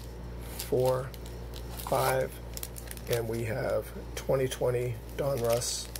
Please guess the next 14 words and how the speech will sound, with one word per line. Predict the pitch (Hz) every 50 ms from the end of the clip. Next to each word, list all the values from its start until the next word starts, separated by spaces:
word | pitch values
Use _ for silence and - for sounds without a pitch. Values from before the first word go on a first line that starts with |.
| - - - - - - - - - - - - -
from | - - 110 113
the | - -
toy | - - 147 120 117
store. | 127 - - - 120 120 117 117 - - - - - - - - - - - - - - - - - - - - - - - - - - - - - - - - - - - - - - - - - - - - - - - - -
Oops. | 202 - - - - - - - - - - - - - - - - - - - - - - - - - -
Gotta | - - - - -
give | - - -
that | - - 104 117
a | -
little | - 117 120 - -
bit | - 113
of | 110 -
a | - -
snip. | - - - - 180 170 -